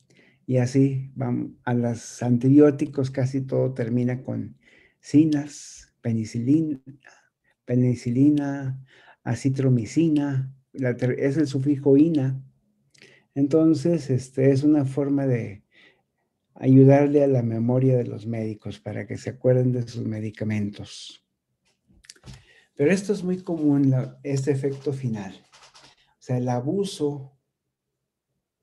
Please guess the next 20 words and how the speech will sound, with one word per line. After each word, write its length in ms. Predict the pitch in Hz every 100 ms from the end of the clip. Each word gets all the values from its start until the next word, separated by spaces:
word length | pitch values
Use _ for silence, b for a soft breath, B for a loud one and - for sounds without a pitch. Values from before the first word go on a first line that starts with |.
| _ _ _ _ _ _ _
este, 580 | 120 117 110 - - 113
en 160 | 113
grandes 580 | 123 139 151 160 151 139
dosis, 920 | 139 139 135 131 131 - - - - _ _ _ _ _ _ _ _ _ _ _ _ _
que 120 | 127
a 40 |
veces 300 | 127 147 156
puede 220 | - 156 139
ser 200 | 151 156
nada 220 | 151 151
más 280 | 151 139 135
una 180 | 147 135
sola 300 | 143 143 131
dosis, 420 | 131 131 135 -
pero 420 | 117 110 - - _ b b b
si 260 | - 131
es 80 | 139
lo 100 | 151
suficientemente 1080 | 135 135 127 - 135 135 139 135 131 131 131
grande, 600 | 135 135 123 120 117